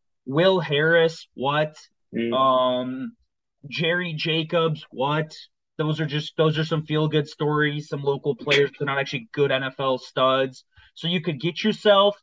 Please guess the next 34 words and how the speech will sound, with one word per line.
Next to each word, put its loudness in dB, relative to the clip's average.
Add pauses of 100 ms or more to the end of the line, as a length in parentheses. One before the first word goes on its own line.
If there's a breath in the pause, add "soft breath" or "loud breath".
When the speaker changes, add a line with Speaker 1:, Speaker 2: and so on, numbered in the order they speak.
(160)
Speaker 1:
a -2
corner. 0
There's 0
Wakili -4
Ringo, 2
Eli 2
Ricks. -4 (240)
There's -2
good 4
corners -6
that -6
should -4
be -2
available -4
around -2
that -4
spot. -4
And -2
then -2
I 2
would 0
also 2
probably -6
say -4 (320)
with 0 (100)
that 0
late -4 (300)
or 0
with -2
the -4
later -2
first -4
round -2
pick, 0